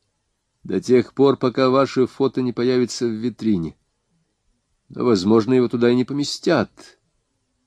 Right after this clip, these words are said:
Если все же вашу фотографию вывесят, там вас ни в коем случае нельзя упускать из виду".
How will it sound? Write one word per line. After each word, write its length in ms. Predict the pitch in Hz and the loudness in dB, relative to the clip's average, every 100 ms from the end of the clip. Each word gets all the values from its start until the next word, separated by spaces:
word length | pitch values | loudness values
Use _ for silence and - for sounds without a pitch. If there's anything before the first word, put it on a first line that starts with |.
| _ _ _ _ | _ _ _ _
Если 600 | - 117 120 - 123 135 | 2 4 4 0 -2 -2
все 400 | 123 - 135 135 | -2 -6 -2 -2
же 260 | 127 131 139 | -2 -2 -2
вашу 400 | 127 135 - 131 | -2 -4 -4 -10
фотографию 640 | - 127 127 120 127 127 | -6 -2 -2 -2 -2 -2
вывесят, 560 | 127 165 104 - 98 _ | 0 0 0 -2 -6 _
там 220 | 101 98 | -2 0
вас 280 | 95 107 - | 0 -2 -2
ни 140 | 120 | -6
в 100 | 110 | -6
коем 500 | _ - 131 113 95 | _ 0 4 4 2
случае 400 | 90 - 101 110 | -2 -6 -6 -2
нельзя 640 | 107 113 92 87 110 113 120 | 0 2 0 2 4 4 2
упускать 640 | 113 107 - - 95 - | -2 -8 -8 -8 -8 -8
из 180 | 104 78 | -12 -12
виду". 280 | 85 87 | -12 -12